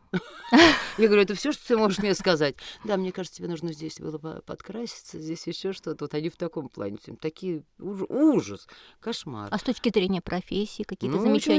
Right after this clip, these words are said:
Speaker 2: очень
Speaker 1: делали?
Speaker 2: категорично были, да. Нет, ну, Ляля, у-, честно говоря, была очень рада и плакала, когда видела меня на экране, и очень много меня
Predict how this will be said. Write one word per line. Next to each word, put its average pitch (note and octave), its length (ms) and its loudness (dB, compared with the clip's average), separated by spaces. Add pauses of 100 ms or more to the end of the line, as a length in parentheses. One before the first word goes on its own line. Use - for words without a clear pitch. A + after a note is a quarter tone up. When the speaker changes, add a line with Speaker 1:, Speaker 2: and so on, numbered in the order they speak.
Speaker 2:
очень G3 100 2
Speaker 1:
делали? B3 200 0
Speaker 2:
категорично C4 440 0
были, F3+ 220 -8
да. F#3 260 -8
Нет, F#3+ 260 -6
ну, F#3 180 -4
Ляля, D3 340 -4
у-, - 260 -14 (1000)
честно B2+ 320 -10
говоря, A#2+ 260 -10
была A#2 340 -10 (880)
очень A#2 360 -8
рада C3 320 -6
и A2+ 180 -6
плакала, - 440 -8
когда - 240 -14
видела G#2 300 -12
меня A2 360 -10 (520)
на B2 160 -4
экране, C3+ 560 -8
и A#2+ 240 -12 (320)
очень B2 240 -10
много B2+ 220 -4
меня A#2 320 -10